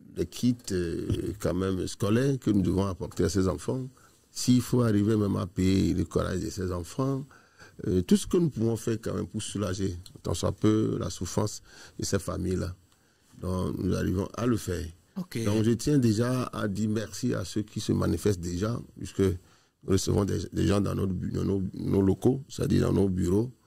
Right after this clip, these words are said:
Speaker 1: qui viennent déjà avec des kits, et que Dieu les bénisse. Euh, pour, euh, euh, rappeler, euh, aux uns aux autres que nous sommes, euh, à, à G T A, sur, sur la, la, euh,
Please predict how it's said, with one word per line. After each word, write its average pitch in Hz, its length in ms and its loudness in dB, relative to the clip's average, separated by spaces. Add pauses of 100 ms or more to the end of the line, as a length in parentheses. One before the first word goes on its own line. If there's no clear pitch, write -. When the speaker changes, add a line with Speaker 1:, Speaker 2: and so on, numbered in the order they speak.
(400)
Speaker 1:
qui 107 140 4
viennent 101 260 0
déjà 92 260 -2
avec 87 220 -4
des - 140 -8
kits, 120 240 0 (720)
et 87 100 -2
que 92 140 0
Dieu 92 180 2
les 90 120 0
bénisse. 90 520 -4 (680)
Euh, 90 320 -2 (120)
pour, 117 420 2
euh, - 360 -2 (460)
euh, - 120 -2 (560)
rappeler, 113 640 2
euh, 98 260 2
aux 98 220 0
uns 113 40 2
aux 107 160 2
autres 110 160 0
que 110 240 4
nous 101 140 2
sommes, 104 480 -2 (680)
euh, 50 320 -2 (180)
à, 64 560 -4 (460)
à - 80 -4
G 92 160 -2
T 95 240 -4
A, 107 160 -4 (580)
sur, - 240 -2
sur - 180 4
la, 95 360 0 (120)
la, - 440 0 (680)
euh, - 180 -6